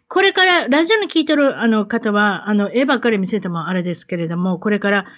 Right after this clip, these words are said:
Instagramの方を紹介させていただきたいと思います。そしたらですね、ちょっとお待ちくださいね。また、私にできるかしら、そんなことっていうことで、えー、まなみ、えー、アート。こちらもInstagramの探し方はどう、どうしたらいいんですか？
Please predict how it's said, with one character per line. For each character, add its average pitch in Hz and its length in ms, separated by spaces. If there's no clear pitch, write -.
Instagram 320 800
の 240 160
方 294 160
を 247 120
紹 190 200
介 170 160
さ 185 180
せ 185 60
て 170 80
い 165 40
た 175 100
だ 175 100
き - 60
た 170 120
い 165 80
と - 140
思 180 80
い 175 100
ま 175 60
す。 - 80
そ - 140
し - 100
た 233 60
ら 170 80
で 170 100
す - 160
ね、 185 140
ち - 80
ょ - 20
っ - 40
と 190 80
お - 20
待 170 120
ち - 60
く - 100
だ 180 120
さ 165 180
い 170 60
ね。 214 220
ま 214 120
た、 208 120
私 180 400
に 185 60
で 202 100
き 208 140
る 214 100
か 196 160
し - 240
ら、 180 160
そ 180 180
ん 180 80
な 175 120
こ 170 160
と 170 160
っ - 20
て - 180
い 185 40
う 170 40
こ 180 120
と 180 180
で、 196 260
え 185 80
ー、 180 60
ま 180 120
な 180 140
み、 180 340
え 170 200
ー、 - 60
ア 180 180
ー 170 60
ト。 175 120
こ 233 160
ち 320 100
ら 339 80
も 330 80
Instagram 339 520
の 202 100
探 254 220
し 247 80
方 233 160
は 220 60
ど 226 160
う、 233 140
ど 202 220
う 247 60
し - 40
た 202 100
ら 156 60
い 147 40
い - 20
ん 147 60
で 143 60
す - 100
か？ 269 140